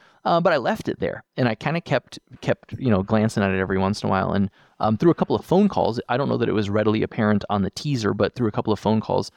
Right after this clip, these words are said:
uh, came to realize that Earth Development was operating primarily with a outsourced business model where we were brokering those services. We didn't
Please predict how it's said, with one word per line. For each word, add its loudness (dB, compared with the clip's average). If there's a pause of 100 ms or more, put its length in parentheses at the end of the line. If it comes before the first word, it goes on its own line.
(240)
uh, 0
came 2
to 2
realize 2
that 0 (260)
Earth 0
Development 0
was -2
operating -2 (260)
primarily 2
with -2
a -2 (100)
outsourced -2
business -4
model -4 (280)
where 2
we 2
were 4
brokering 0
those -2
services. -4
We -6
didn't 0